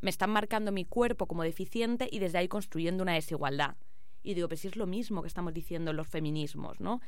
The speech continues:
Me resulta como muy claro. Esa, mm, como esa especie de epifanía conceptual que es la que me lleva a comenzar a investigar, muy pronto se transforma en vínculos, eh, pues, relacionales, ¿no? En vínculos afectivos, en amistades.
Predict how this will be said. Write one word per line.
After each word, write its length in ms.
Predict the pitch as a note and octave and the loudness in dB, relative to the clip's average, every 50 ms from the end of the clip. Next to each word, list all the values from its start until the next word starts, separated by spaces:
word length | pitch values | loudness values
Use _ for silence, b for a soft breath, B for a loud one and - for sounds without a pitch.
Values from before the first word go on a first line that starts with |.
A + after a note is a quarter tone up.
| B B B B B | B B B B B
Me 100 | A3+ G#3 | 2 2
resulta 280 | G#3+ G3 G#3+ - C#4 | 2 0 0 0 0
como 180 | - G#3+ F#3 E3+ | 2 2 0 0
muy 220 | E3 E3 E3 D#3+ | 2 2 2 0
claro. 420 | - - C#3+ C3+ B2+ - G2+ - - - - - - - - - - - - - - b b b b b b | 0 0 0 0 0 0 -2 -4 -6 -6 -6 -4 -4 -4 -4 -4 -6 -6 -6 -6 -6 b b b b b b
Esa, 580 | - A3 - - C4+ C4 B3+ B3 A#3+ A3 G3+ F#3+ | 0 0 2 4 4 6 6 6 6 4 4 2
mm, 200 | F#3 F3 E3 E3 - - | 2 0 -2 -2 -4 -4
como 120 | - E3 | -4 -4
esa 120 | E3+ F3+ F3 | -4 -6 -4
especie 300 | - - F#3+ G3 G3+ F#3 | -4 -4 -2 0 0 2
de 120 | F#3 F3 | 2 2
epifanía 680 | E3+ - F3+ - - F3+ E3 F3+ G#3+ A#3 G#3+ F#3 G#3 A#3 | 2 0 0 0 2 2 2 2 0 -2 -2 -2 -2 -2
conceptual 680 | - G3 F3+ - F3+ F3 - - F3+ F#3 G#3 A3 G#3+ F3 | -2 -4 -4 -4 -6 -6 -6 -4 -2 -2 -2 -2 -2 -4
que 80 | F#3 | -4
es 60 | E3+ | -6
la 80 | F#3 F3 | -4 -4
que 80 | - F3+ | -4 -4
me 120 | E3+ E3 | -4 -2
lleva 160 | E3+ F3 F3 | -2 -2 -2
a 40 | F3 | -2
comenzar 340 | F3 E3+ E3 E3 - E3 E3 | -2 -4 -4 -4 -4 -4 -4
a 40 | D#3 | -4
investigar, 520 | D#3+ E3 - - G3+ G#3+ A#3+ B3 B3 - b b b b b b b b | -4 -4 -4 -4 -4 -2 0 0 -2 -2 b b b b b b b b
muy 160 | b A#3 A3+ G3 | b 0 0 0
pronto 300 | A3 G#3+ G#3 G#3+ A#3+ A#3 | 2 0 0 0 0 -4
se 100 | B3 A3 | -4 -2
transforma 600 | F3+ E3 D#3+ - - F#3 F#3 F3+ F#3 F#3 G3+ F#3+ | -2 -2 -2 -2 0 0 0 2 2 0 0 0
en 160 | E3+ D#3+ D#3 | 0 -2 -2
vínculos, 640 | D#3+ E3 E3+ E3+ - F3 E3+ E3 E3 E3 F#3+ - - b b b b b b | -2 -2 -2 -2 -2 -2 0 0 0 -2 -2 -4 -4 b b b b b b
eh, 240 | - F#3+ F#3 F3 D#3 | 0 0 2 2 2
pues, 180 | - D3 C#3+ C3 | 0 0 -2 -2
relacionales, 720 | - D3 C3+ C#3 - - C3 C#3 D3 D3+ D#3+ D3+ C#3+ C3+ C#3 | -2 -2 -2 -2 -2 -2 -2 0 2 2 2 0 0 -2 -2
¿no? 140 | C#3 D#3 | -2 -2
En 140 | F3+ F#3 E3+ | -2 -2 -2
vínculos 360 | D3+ D3 C#3+ D3 C#3+ C#3+ - | -2 -2 -2 -2 -4 -4 -4
afectivos, 800 | D3 - D#3+ D#3+ - - A#3+ A#3+ B3 A3 A#3 A#3 A3+ A3 A3+ - | -4 -6 -6 -4 -4 -2 0 0 0 2 0 0 0 0 -2 -2
en 100 | F3+ D3 | -2 -2
amistades. 840 | C3+ C3 C3 - - - F#3+ G#3 G#3+ G#3 G#3+ G#3 G#3 G#3 G#3 G3+ - | -2 -2 -2 -4 -2 0 0 2 2 2 2 0 2 0 0 -2 -4